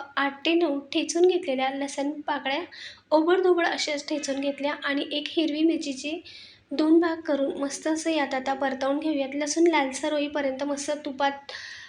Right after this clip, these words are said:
परतवून घेऊयात. यावरच कढीपत्त्याची पानं आणि अर्धा ते पाव चमचा एवढी काश्मीरी मिरची पूड घालूयात. आता लसूण मस्त तांबूस रंगावर परतला गेला आहे.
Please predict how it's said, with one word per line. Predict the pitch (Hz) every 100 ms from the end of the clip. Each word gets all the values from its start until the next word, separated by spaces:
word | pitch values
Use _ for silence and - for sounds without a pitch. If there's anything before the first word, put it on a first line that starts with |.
| -
परतवून | 294 285 277 294 320
घेऊयात. | 320 277 269 - -
यावरच | 285 277 277 311
कढीपत्त्याची | - 294 294 302 302 285 285
पानं | 285 302 262 262 262 _ _ _ -
आणि | 262 262 269
अर्धा | 294 285 302
ते | 349
पाव | 349 269
चमचा | 269 277 277 330
एवढी | 285 302
काश्मीरी | 311 285 - 294 320
मिरची | 339 277 -
पूड | 262 269 262
घालूयात. | 285 254 247 240 - - _ _ _ _ _ _ _ _ _ _ _ _ _ _ _ _ _ _ _ _ _ _ _ -
आता | 254 294
लसूण | 302 285 339
मस्त | 349 339 311 302
तांबूस | 277 262 294 311
रंगावर | 330 294 277 269
परतला | 277 262 254 269 302
गेला | 320 285
आहे. | 269 247 359 -